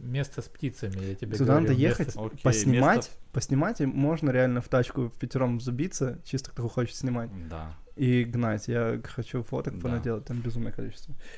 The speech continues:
Speaker 2: Э, Ака, окей, э, ну, я не знаю, у меня много мест. Это такой топчик, я просто разбил его
Speaker 3: Да, я
Speaker 2: по
Speaker 3: добавлю,
Speaker 2: направлениям.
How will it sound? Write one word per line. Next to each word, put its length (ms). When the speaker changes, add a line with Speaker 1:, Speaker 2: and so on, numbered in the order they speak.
Speaker 2:
Э, 320
Ака, 480
окей, 520
э, 500
ну, 120
я 60
не 60
знаю, 200
у 20
меня 120
много 280
мест. 320
Это 240
такой 340
топчик, 480
я 60
просто 300
разбил 380
его 280
Speaker 3:
Да, 380
я 180
Speaker 2:
по 100
Speaker 3:
добавлю, 360
Speaker 2:
направлениям. 360